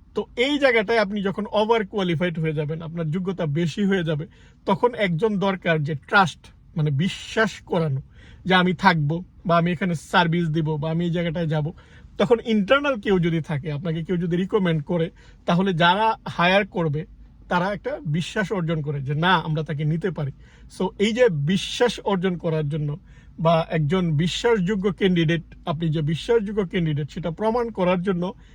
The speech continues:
ইন্টারনাল রিকমেন্ডেশন বা ইন্টারনাল একটু কানেকশনটা খুবই গুরুত্বপূর্ণ। পাঁচ নাম্বার হতে পারে যে ক্যারিয়ার গ্রোথ। আপনার ডেভেলপমেন্টের জন্য যে আপনি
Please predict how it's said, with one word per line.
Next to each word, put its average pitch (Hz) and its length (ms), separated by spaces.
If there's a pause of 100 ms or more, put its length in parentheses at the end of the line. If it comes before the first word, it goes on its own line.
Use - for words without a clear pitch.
(180)
ইন্টারনাল 202 480
রিকমেন্ডেশন 180 840
বা 156 80 (100)
ইন্টারনাল 220 460
একটু 196 200
কানেকশনটা 170 600 (420)
খুবই 220 360 (220)
গুরুত্বপূর্ণ। 160 580 (280)
পাঁচ 285 240
নাম্বার 302 240
হতে 262 180
পারে 254 160
যে 226 80
ক্যারিয়ার 240 460
গ্রোথ। 151 240 (420)
আপনার 190 280
ডেভেলপমেন্টের 196 680
জন্য 156 300
যে 160 80
আপনি 165 260